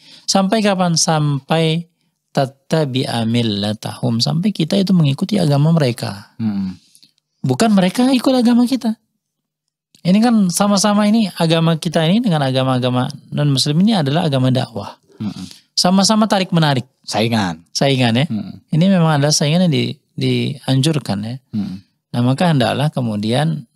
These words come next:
Speaker 1: eh, bentuk toleransi itu adalah tetap kita menghormati, tidak boleh menghina, baik berhala-berhala mereka, Tuhan-Tuhan mereka, kemudian kita tidak boleh menghina.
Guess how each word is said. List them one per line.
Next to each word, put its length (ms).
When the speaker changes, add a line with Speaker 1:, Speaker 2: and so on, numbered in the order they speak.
Speaker 1:
eh, 240
bentuk 360
toleransi 680
itu 120
adalah 260
tetap 340
kita 240
menghormati, 720
tidak 240
boleh 220
menghina, 420
baik 340
berhala-berhala 800
mereka, 640
Tuhan-Tuhan 500
mereka, 360
kemudian 340
kita 300
tidak 220
boleh 200
menghina. 380